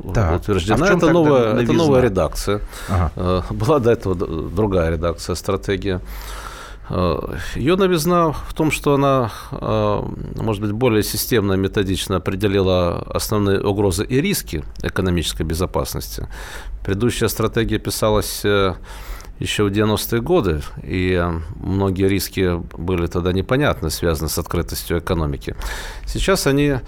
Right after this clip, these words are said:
Speaker 1: Может быть,
Speaker 2: э,
Speaker 1: они тогда даже каким-то благом выглядели?
Speaker 2: Тогда была, знаете, такая, э, я бы сказал, э, сверх, э,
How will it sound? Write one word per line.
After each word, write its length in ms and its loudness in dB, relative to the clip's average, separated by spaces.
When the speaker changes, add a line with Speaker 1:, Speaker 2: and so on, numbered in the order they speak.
Speaker 1:
Может 220 0
быть, 120 2
Speaker 2:
э, 40 2
Speaker 1:
они 120 2
тогда 300 2
даже 320 2
каким-то 360 -2
благом 600 2
выглядели? 880 -4
Speaker 2:
Тогда 280 2
была, 200 4
знаете, 360 0
такая, 500 2
э, 280 -2
я 60 2
бы 120 -2
сказал, 340 -2
э, 640 -2
сверх, 540 2
э, 380 2